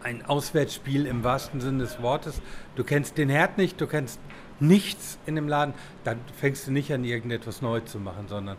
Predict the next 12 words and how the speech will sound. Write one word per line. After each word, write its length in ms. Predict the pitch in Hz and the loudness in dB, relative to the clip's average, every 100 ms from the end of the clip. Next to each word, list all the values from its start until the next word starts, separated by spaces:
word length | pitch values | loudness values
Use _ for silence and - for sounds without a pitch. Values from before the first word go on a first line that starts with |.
| - - - | -14 -18 -10
du 80 | 117 | -8
ver-, 300 | - 123 120 - 110 - - | -6 -4 -4 -6 -12 -14 -6
du 100 | 117 | -2
suchst 400 | 107 131 185 - | 0 0 0 0
halt 180 | 139 131 | 0 0
einen 100 | 123 | -4
Grad 280 | 107 113 110 | 0 0 0
an 140 | 123 | -2
Routine, 440 | 110 107 131 131 110 | -4 -4 -2 -2 0
den 200 | 107 107 | -2 -2
du 120 | 104 | -2
hast. 240 | 107 - | -4 -6